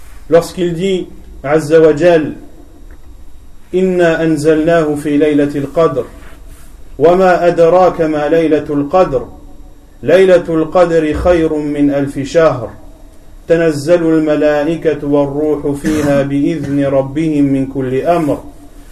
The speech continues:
سلام هي حتى مطلع الفجر.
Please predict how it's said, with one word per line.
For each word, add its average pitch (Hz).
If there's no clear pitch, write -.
سلام 160
هي 165
حتى 143
مطلع 135
الفجر. 120